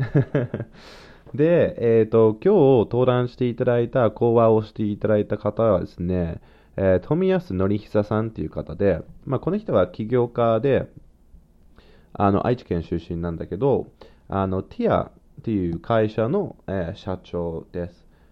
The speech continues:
これは、あの、まあ、偽装者、いわゆる、ね、あの、そういうことをやってる、えー、会社で、えー、今はすごい会社の規模が非常に大きくて、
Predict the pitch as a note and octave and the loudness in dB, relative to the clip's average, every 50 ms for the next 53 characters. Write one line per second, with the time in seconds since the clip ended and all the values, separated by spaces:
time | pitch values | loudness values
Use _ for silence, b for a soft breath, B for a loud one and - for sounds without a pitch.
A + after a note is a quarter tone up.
0 | b b b - - F3 F3+ F3+ F#3 F#3+ E3+ B2 - - - _ - F2+ F#2 F#2+ | b b b -10 -6 -4 -4 -2 -2 0 -2 -2 -4 -6 -12 _ -8 -6 -6 -6
1 | F2+ F2+ F2 F2 F2 F2 F2 F2 E2+ F2 E2+ E2+ E2+ E2 D#2+ - - _ - - | -6 -6 -6 -6 -6 -6 -6 -6 -8 -8 -8 -8 -10 -10 -12 -14 -14 _ -20 -20
2 | - C2 E2 G2 F2+ - A2+ B2+ - - F#3+ E3+ - - - - - _ _ - | -16 -12 -12 -12 -10 -10 -12 -12 -8 -6 -6 -6 -6 -8 -12 -12 -14 _ _ -8
3 | F#3 D#2+ D2+ D2+ - - A#1 - - _ - _ - _ - G#2+ G#2+ G#2 - - | -8 -6 -6 -8 -10 -10 -12 -14 -16 _ -20 _ -20 _ -8 -6 -6 -6 -6 -8
4 | - E2+ E2+ E2 D#2+ D#2+ D#2 D2+ D2+ D2 C#2 C#2 A#1+ A1+ - - _ - _ b | -10 -10 -10 -8 -8 -8 -10 -10 -10 -10 -10 -12 -12 -14 -14 -16 _ -20 _ b
5 | b b b b b b b _ - - D3 C#3+ C3+ C3+ - - B2+ - F2+ D#2+ | b b b b b b b _ -6 -4 -2 0 -2 -2 -2 -4 -4 -2 -2 -2
6 | C#2+ - - - F2+ F2 E2+ - - F#2 E2+ F2 F2 E2+ E2+ E2+ E2 - - - | -4 -6 -6 -2 -2 -2 -2 -2 -4 -6 -6 -4 -4 -4 -4 -6 -8 -8 -8 -6
7 | - F2+ E2 D#2 E2 - - F#2 F#2 F2+ F2 F2 - F2+ F2 F2+ E2+ E2 E2 E2 | -6 -6 -4 -6 -8 -6 -2 -2 0 0 -2 -4 -6 -4 -4 -4 -4 -4 -8 -10
8 | - - - D3 D3+ A#2+ F2 - - b b b b b b b b - G#2 G#2 | -12 -4 -2 0 0 2 0 -2 -6 b b b b b b b b -4 -2 0
9 | G2+ G2 F#2+ F2 - E3+ F#3+ F#3 D#3 G#2+ E2+ F2 - - A#2+ B2+ A2+ - - A2 | 2 2 2 0 0 -2 -2 -2 0 0 0 -2 -2 -4 -2 -2 -2 0 0 2
10 | A#2+ C3 C#3 - D3+ C#3+ C#3 C#3 - - D3+ A#2 G2 E2+ - G2+ - - - G2+ | 2 2 2 0 -2 -4 -4 -4 -4 -4 0 0 0 0 -2 -4 -6 -8 -10 -6
11 | A#2 A#2+ A#2 A2+ - - A2+ C3 C#3 C#3+ - - _ - - C#3 B2+ - - - | -4 -2 -2 -4 -2 0 2 2 2 0 -6 -20 _ -14 -10 -10 -10 -10 -6 -4
12 | G#2 G2 - - _ - - C3 A2+ F#2 - - | -4 -4 -4 -8 _ -4 0 0 0 2 0 -4